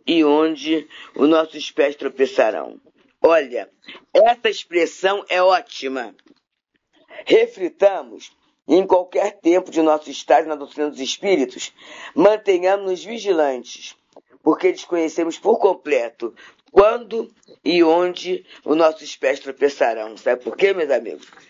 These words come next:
Por enquanto, está tudo muito bem, né? Está tudo certo, a gente está apoiado, mas nenhum de nós sabe, ou pode afirmar assim,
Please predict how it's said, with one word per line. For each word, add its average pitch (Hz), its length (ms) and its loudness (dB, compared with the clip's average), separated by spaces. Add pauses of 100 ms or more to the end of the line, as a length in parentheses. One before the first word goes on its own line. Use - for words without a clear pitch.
(240)
Por 185 160 8
enquanto, 165 760 -2 (320)
está 151 320 2
tudo 180 300 -6
muito 175 240 -2
bem, 135 320 0
né? 135 160 -10 (1400)
Está 147 240 2
tudo 147 240 -4
certo, 143 800 -2 (480)
a 147 120 2
gente 175 120 -10
está 147 220 0
apoiado, 139 880 0 (420)
mas 190 300 4
nenhum 233 240 -10
de 254 180 -10
nós 143 300 -2
sabe, 120 800 -2 (500)
ou 147 140 4
pode 190 280 4
afirmar 139 480 -4
assim, 139 400 -14